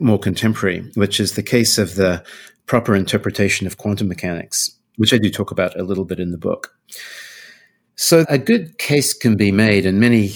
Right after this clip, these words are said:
scientists and philosophers have made it, that there's something that's philosophically or logically not quite right with quantum mechanics as it's been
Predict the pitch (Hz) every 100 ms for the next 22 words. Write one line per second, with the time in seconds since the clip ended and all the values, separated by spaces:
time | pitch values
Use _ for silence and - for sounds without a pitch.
0 | - - 120 107 104 107 - 104 - 101
1 | 101 101 104 95 101 98 104 110 92 -
2 | 113 117 127 - - - - - - -
3 | 180 196 139 117 117 - - - - 127
4 | 120 - 120 113 131 - 120 117 117 113
5 | - - _ - 107 104 107 104 120 113
6 | - 110 107 104 101 - 131 135 143 -
7 | 123 110 110 117 92 - - 107 98 -
8 | _ _ _ _ _ - 107 104 95 107
9 | 95 95 - - - - - 104 90 98
10 | - - - - 92 90